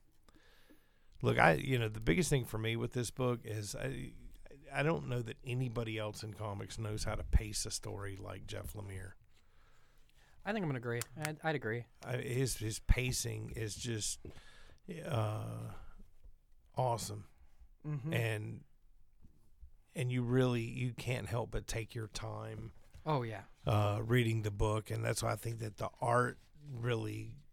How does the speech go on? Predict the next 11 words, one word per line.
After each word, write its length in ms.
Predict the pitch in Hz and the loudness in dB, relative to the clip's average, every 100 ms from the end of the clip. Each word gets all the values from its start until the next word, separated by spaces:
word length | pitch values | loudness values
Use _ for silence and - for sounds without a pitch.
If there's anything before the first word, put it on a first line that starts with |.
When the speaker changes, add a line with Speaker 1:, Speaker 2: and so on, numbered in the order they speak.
| - | -4
Speaker 1:
uh, 300 | 117 110 113 | -2 -2 -2
is 200 | - 117 | 0 0
a 40 | 101 | 4
perfect 400 | - 123 120 - | 4 4 0 -6
fit 180 | - | -8
for 120 | - 113 | -4 -6
the 80 | |
book, 240 | 104 107 95 | -2 -4 0
too, 180 | 135 127 | 0 4
because 540 | 117 - 113 110 - - - - - - - - - - | 4 2 -2 -2 -4 -8 -20 -20 -20 -20 -20 -20 -20 -14
you, 520 | 160 135 127 123 117 | -4 0 2 2 -2